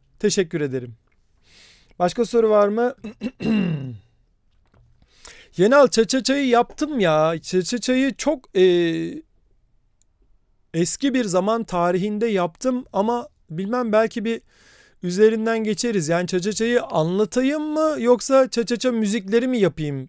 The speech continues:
Bu arada soruyu yanlış da anlamış olabilirim belki. Evet, online parti mi yapsak?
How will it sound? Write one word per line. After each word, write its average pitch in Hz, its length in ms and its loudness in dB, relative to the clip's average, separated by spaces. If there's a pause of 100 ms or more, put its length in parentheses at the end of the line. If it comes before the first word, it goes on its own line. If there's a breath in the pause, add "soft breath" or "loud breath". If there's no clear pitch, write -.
(120)
Bu 147 160 0
arada 151 400 2
soruyu 175 400 -4
yanlış 170 400 -2
da 165 180 -4 (580 soft breath)
anlamış 156 420 -2
olabilirim 143 580 -6 (680)
belki. 147 560 -6 (720)
Evet, 226 340 6
online 214 500 4
parti 220 380 6
mi 262 120 0
yapsak? 196 640 4